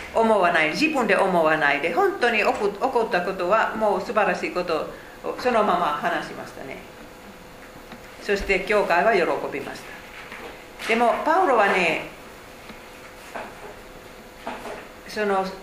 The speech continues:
素晴らしいことも素晴らしくないことも報告したと思います。だから何もかも成功したとは言いません。迫害もすごかったとかね、いろ-、いろいろ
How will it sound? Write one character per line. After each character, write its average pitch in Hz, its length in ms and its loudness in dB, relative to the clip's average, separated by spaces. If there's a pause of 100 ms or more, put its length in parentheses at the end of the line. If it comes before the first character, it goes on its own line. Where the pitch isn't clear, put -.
(200)
素 302 160 -4
晴 349 160 6
ら 349 80 4
し 302 140 -2
い 233 80 -2
こ 220 120 2
と 214 120 2
も 202 100 2
素 247 160 -4
晴 262 160 2
ら 196 100 2
し 214 140 -6
く 196 320 -4
な 262 220 2
い 208 80 0
こ 202 160 0
と - 160 0
も 262 160 0
報 190 240 2
告 147 260 -4
し - 60 -14
た 139 140 -4
と 139 100 -8
思 139 100 -10
い - 40 -12
ま - 80 -10
す。 - 40 -12 (1800)
だ 185 80 0
か 190 100 2
ら 190 120 4
何 247 260 4
も 208 120 2
か 180 120 2
も 170 160 2
成 180 200 0
功 151 200 -4
し 143 100 -8
た 139 140 0
と 165 160 -4
は 180 160 0
言 143 120 -6
い - 20 -8
ま 120 100 -8
せ - 140 -12
ん。 - 80 -10 (340)
迫 190 240 0
害 160 220 2
も 190 200 -2
す 175 120 -8
ご 156 100 0
か 143 140 -4
っ 123 40 -2 (140)
た - 120 -8 (280)
と 139 80 -10
か 139 160 -4
ね、 127 240 -10
い 151 80 -10
ろ-、 - 60 -10 (180)
い - 20 -10
ろ 151 120 -8
い 135 120 -8
ろ - 60 -10